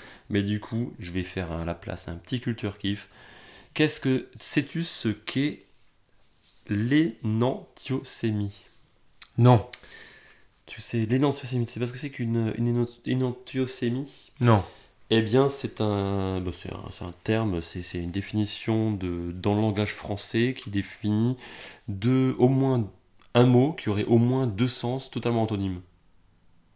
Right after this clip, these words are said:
Speaker 1: totalement opposés. Et, et donc, ça fait qu'il y a des mots,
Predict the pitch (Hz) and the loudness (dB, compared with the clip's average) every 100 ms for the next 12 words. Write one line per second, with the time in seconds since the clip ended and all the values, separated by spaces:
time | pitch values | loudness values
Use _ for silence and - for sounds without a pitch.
0 | _ _ _ 110 117 110 113 104 104 92 | _ _ _ 0 2 2 0 0 -2 -2
1 | 92 _ _ _ _ - _ - - - | -10 _ _ _ _ -20 _ -20 -20 -20
2 | - - - - 107 107 107 113 135 170 | -20 -20 -20 0 4 6 6 6 6 6
3 | - - 110 - 160 160 104 95 95 98 | 2 -4 -2 2 2 2 -2 0 2 2
4 | 95 95 107 170 208 | 2 4 4 4 -2